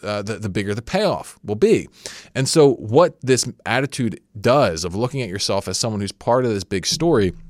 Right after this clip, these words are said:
is it actually transforms pain into something valuable. It transforms it into something that actually is the key to unlocking whatever your next level is.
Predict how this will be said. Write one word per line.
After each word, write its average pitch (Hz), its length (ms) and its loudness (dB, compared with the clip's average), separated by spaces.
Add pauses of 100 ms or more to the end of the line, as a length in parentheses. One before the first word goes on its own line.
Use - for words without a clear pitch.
(720)
is 117 120 0
it 113 80 0
actually 110 440 -4
transforms 113 880 -4 (460)
pain 123 560 -2 (340)
into 113 180 -2
something 110 440 -2
valuable. 87 600 0 (180)
It 90 80 -6
transforms 123 560 -4
it 131 80 -6
into 113 140 -4
something 107 260 -4
that 101 140 -4
actually 104 420 -6
is 92 80 -6
the 98 80 -6
key 123 380 -6
to 107 140 -6
unlocking 92 840 -4 (280)
whatever 101 440 -4
your 98 180 -2
next 87 480 -4 (200)
level 80 480 -6 (320)
is. 87 540 -4